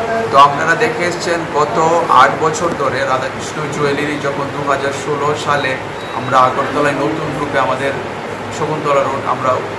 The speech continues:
ওপেনিং করেছিলাম, তারপর কিন্তু প্রতি দু তিন বছরেই আমরা একটা না একটা শোরুম আনার চেষ্টা করছি ত্রিপুরা, ত্রিপুরাতে। গত আমরা দু হাজার উনিশ কুড়িতে আমরা চেষ্টা করেছিলাম ধর্মনগর আনার জন্য, তারপর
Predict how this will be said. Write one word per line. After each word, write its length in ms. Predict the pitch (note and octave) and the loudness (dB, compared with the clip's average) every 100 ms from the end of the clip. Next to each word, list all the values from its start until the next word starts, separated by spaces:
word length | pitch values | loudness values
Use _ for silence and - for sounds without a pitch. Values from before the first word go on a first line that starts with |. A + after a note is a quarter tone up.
| C#3+ | -4
ওপেনিং 280 | C#3 D3+ D3+ | -4 -4 -2
করেছিলাম, 420 | C#3 C3+ - B2 B2 - - - - | -2 -2 -2 -2 -4 -6 -8 -8 0
তারপর 320 | D3+ - E3+ E3 | 0 2 0 -4
কিন্তু 220 | D#3+ C#3 - - | -4 -6 -6 -4
প্রতি 240 | D#3 D#3 - | -4 -4 -4
দু 60 | - - | -4 -4
তিন 120 | D#3 D3 | -6 -2
বছরেই 440 | - - D3 D#3 D3 D#3 | -2 -2 0 -2 -2 -4
আমরা 240 | B2 B2+ | -2 -2
একটা 220 | C3 B2+ C#3 | -2 -2 -2
না 80 | C3+ | -2
একটা 200 | C3+ C#3 | -4 -6
শোরুম 260 | - C3+ - - C3 | -6 -6 -6 -6 -4
আনার 200 | C3 B2+ | -4 -4
চেষ্টা 260 | C3+ C3+ - | -4 -4 -4
করছি 260 | B2+ A#2+ D#3 C#3+ | -4 -6 -6 -6
ত্রিপুরা, 300 | D3+ - C#3 - - | -6 -2 -2 -2 -6
ত্রিপুরাতে। 480 | - A#2+ A#2+ - - A2+ - - - - - - - - - - | -6 -4 -4 -4 -6 -8 -8 -8 -8 -8 -8 -8 -8 -8 -8 0
গত 160 | C#3 C#3 C#3+ | 4 6 6
আমরা 220 | C3+ C#3 C#3+ C#3+ - - - - - B2+ - C#3 | 4 4 2 2 -4 -8 -8 -10 -8 -8 -6 -4
দু 80 | D3 | 2
হাজার 280 | D3 C#3 C#3 D3+ | 4 4 2 0
উনিশ 280 | D3 D#3 D#3 | -4 -4 -4
কুড়িতে 240 | D#3+ D#3 D3+ | -4 -2 0
আমরা 220 | C#3+ C#3 C#3 | 0 0 0
চেষ্টা 240 | D3+ D#3 D3 | -2 -2 -2
করেছিলাম 360 | C#3+ D3+ D3+ C#3 | -2 -2 -4 -2
ধর্মনগর 460 | C3+ C3+ C#3+ D3 C#3+ | -2 -2 -2 2 2
আনার 240 | C#3 C#3 C3 | 2 0 -2
জন্য, 160 | C3 D3 | -4 -4
তারপর 180 | C#3+ B2+ | -4 -6